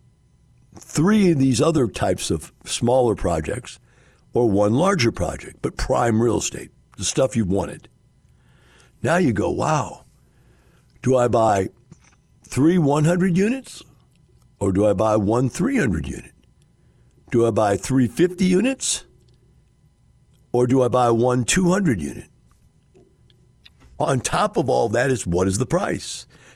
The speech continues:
Now, the price is better on the smaller units, but the economics of scale, the quality, the location, the pride of ownership is not as great as the two hundred units. And so you ask yourself,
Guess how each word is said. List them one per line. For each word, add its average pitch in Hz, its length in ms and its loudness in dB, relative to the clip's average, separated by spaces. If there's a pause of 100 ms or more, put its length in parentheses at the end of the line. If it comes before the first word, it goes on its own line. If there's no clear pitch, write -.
Now, 110 140 2
the 101 100 0
price 147 400 0
is 110 80 -2
better 107 300 2
on 139 120 2
the 147 80 0
smaller 110 340 0
units, 165 340 0
but 104 140 -2
the 95 120 0
economics 87 480 -4
of 85 80 -10
scale, 127 560 0 (960)
the - 80 -6
quality, 113 640 2
the 85 140 -2
location, 101 920 0 (480)
the 85 80 -6
pride 101 280 0
of 90 80 -2
ownership 110 480 0
is 95 120 -4
not 98 220 0
as 87 100 -4
great 123 240 0
as 90 140 -2
the 95 120 -2
two 98 200 -2
hundred 92 300 -2 (920)
units. - 680 -6 (1000)
And 107 180 -2
so 123 140 0
you 113 220 2
ask - 300 -2
yourself, - 540 -6